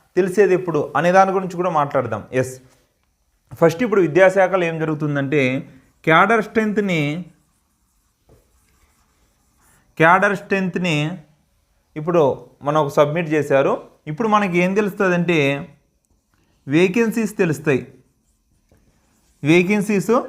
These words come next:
తెలుస్తాయి. ఈ వేకెన్సీస్ని బేస్ చేసుకుని ఎక్కడైతే ఖాళీలు ఎక్కువ తక్కువ ఉన్నారో, ఈ మార్చిలో మనకు రేషనలైజేషన్ చేస్తారు, మార్చిలో రేషనలైజేషన్ చేస్తారు.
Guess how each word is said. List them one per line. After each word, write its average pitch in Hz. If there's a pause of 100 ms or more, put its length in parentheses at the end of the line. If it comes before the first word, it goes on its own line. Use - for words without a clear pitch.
(180)
తెలుస్తాయి. 156 (120)
ఈ 170
వేకెన్సీస్ని 220
బేస్ 180
చేసుకుని 147 (480)
ఎక్కడైతే 220 (100)
ఖాళీలు 185
ఎక్కువ 165
తక్కువ 156 (120)
ఉన్నారో, 131 (380)
ఈ 180 (160)
మార్చిలో 208
మనకు 214
రేషనలైజేషన్ 180
చేస్తారు, 127 (1000)
మార్చిలో 160 (580)
రేషనలైజేషన్ 196
చేస్తారు. 151